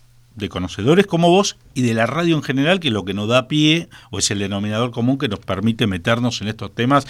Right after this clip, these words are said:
que hacen a la cultura general y son realmente interesantes. Y nos vamos a quedar un segundo más, o unos minutos más, en el viejo continente, porque por estos días estamos celebrando, qué, qué irónico lo que voy a decir,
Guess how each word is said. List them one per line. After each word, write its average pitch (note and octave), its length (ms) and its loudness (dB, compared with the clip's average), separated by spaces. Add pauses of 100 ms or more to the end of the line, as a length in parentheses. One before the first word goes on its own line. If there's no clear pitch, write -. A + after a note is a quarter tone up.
(400)
que D3 100 6
hacen D3+ 240 4
a B2 60 6
la A2 100 2
cultura A2 380 0
general A#2 360 2
y A2+ 60 0
son B2 340 2
realmente B2+ 380 4
interesantes. E2+ 840 -4 (960)
Y C#3+ 100 -4
nos B2+ 340 0
vamos F#3 360 0
a A2 60 -2
quedar B2+ 260 2 (460)
un G3+ 200 4
segundo B2 380 -4
más, A2+ 320 -2
o G2+ 80 -6
unos C3 260 2
minutos A#2 380 2
más, A2 320 0
en F#2+ 160 -4
el F#2+ 100 -2
viejo A#2+ 300 0
continente, B2 580 2
porque G2 300 -6
por A2 180 -4
estos C#3 280 -4
días C#3+ 300 -2 (380)
estamos C3 500 -6
celebrando, B2+ 800 2 (280)
qué, A#2+ 260 0
qué C#3+ 120 -2
irónico A2+ 580 2
lo F2+ 100 -8
que F2+ 60 -6
voy F#2+ 140 -2
a F#2 40 -2
decir, E2+ 400 -6